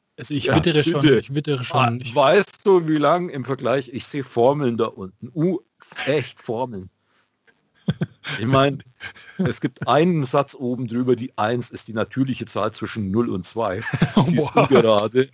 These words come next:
Speaker 2: eine Quadrat- und eine Kubikzahl. Da
Speaker 1: Klasse.
Speaker 2: erwartet man sich, das war's. Aber
Speaker 1: Ja,
Speaker 2: es
Speaker 1: klar.
Speaker 2: geht noch lange weiter, ne?
Speaker 1: Viel mehr
Speaker 2: Also
Speaker 1: muss man nicht
Speaker 2: über
Speaker 1: wissen.
Speaker 2: Etymologie, mathematische Eigenschaften, Bedeutung in der Informatik,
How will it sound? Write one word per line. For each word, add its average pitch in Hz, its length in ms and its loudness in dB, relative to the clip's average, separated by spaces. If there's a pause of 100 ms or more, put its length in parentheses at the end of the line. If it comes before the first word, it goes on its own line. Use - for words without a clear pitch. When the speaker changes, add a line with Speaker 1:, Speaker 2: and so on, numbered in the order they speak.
Speaker 2:
eine 127 240 2
Quadrat- 110 600 2
und 131 100 -4
eine 127 180 -4
Kubikzahl. 110 680 -4 (340)
Da 151 160 8
Speaker 1:
Klasse. 131 180 -2
Speaker 2:
erwartet 151 340 -2
man 135 200 -2
sich, 131 260 -4
das 120 260 0
war's. 170 500 2 (320)
Aber 113 220 4
Speaker 1:
Ja, 113 60 2
Speaker 2:
es 110 100 -2
Speaker 1:
klar. 139 80 -6
Speaker 2:
geht 104 140 -6
noch 101 180 -8
lange 117 340 -8
weiter, 147 320 -4
ne? 101 220 -14
Speaker 1:
Viel 135 120 -2
mehr 123 80 -4
Speaker 2:
Also 131 140 0
Speaker 1:
muss 143 160 0
man 143 100 -2
nicht 131 120 -2
Speaker 2:
über 165 100 0
Speaker 1:
wissen. 151 220 -4 (220)
Speaker 2:
Etymologie, 135 1200 -2
mathematische 104 840 -6
Eigenschaften, 110 720 -10 (260)
Bedeutung 104 460 -2
in 101 100 -4
der 107 120 -4
Informatik, 104 760 -2